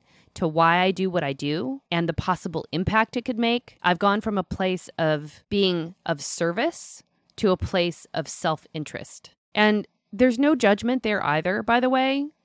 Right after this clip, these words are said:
It's a necessary part of the process. We're human beings that are constantly moving out of different states of consciousness. I just know that when I'm in that place of self-interest and ego, I stop moving. When I'm more worried about myself than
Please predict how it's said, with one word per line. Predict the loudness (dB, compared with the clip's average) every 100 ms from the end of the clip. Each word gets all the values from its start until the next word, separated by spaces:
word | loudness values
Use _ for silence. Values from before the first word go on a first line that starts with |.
| _
It's | -6 0
a | 0
necessary | 2 2 0 -2 0 2
part | 2 2
of |
the | 2
process. | 2 0 2 -2 -4
We're | 0 0
human | 2 0 2 2
beings | 2 0 0 0
that | -2
are |
constantly | -2 -2 -2 -2 -4 0
moving | 2 2 2 2
out | 2
of | 2 0 -10 -4
different | -2 -2
states | -2 -4 -4
of | -6
consciousness. | -6 -4 -4 -2 -4 -4 -12 _ _ 0
I |
just | 2 2
know | 4 4
that | 4 2
when | 2
I'm | 2 2
in | 0
that | 0 -2
place | -2 -2 -2
of | -6
self-interest | -2 -2 -2 -8 -8 -4 -4 -4 -14 -20 _
and | -8 -6
ego, | -2 0 2 0 -6 _
I | -4
stop | 2 0
moving. | 4 0 0 -6 -14 -2
When | 2
I'm | 4
more | 4 4
worried | 4 2 2
about | 2 0
myself | -2 -4 -2 0 0 -2 -8 -20 -6
than | 2 4 2